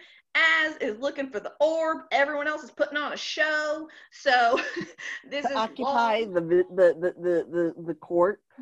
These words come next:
Speaker 1: Right. <laughs> So, this is a little long, and I'm gonna sum it up as briefly as I can, but you should read it.
Speaker 2: Right.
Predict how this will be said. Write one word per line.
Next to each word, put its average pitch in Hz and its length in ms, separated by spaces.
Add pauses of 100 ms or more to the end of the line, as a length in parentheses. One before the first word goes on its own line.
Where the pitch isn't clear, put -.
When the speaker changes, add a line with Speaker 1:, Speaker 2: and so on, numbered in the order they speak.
Speaker 1:
Right. 233 440
<laughs> - 60
So, 294 760
this 381 180
is 403 120
a 359 60
little 349 260
long, 320 360
and 262 80
I'm 254 100
gonna 254 160
sum 302 320
it 285 80
up 285 220
as 269 220
briefly 262 560
as 208 120
I 175 100
can, 311 500 (280)
but 262 180
you 294 120
should 294 260
read 339 200
it. 294 60
Speaker 2:
Right. - 140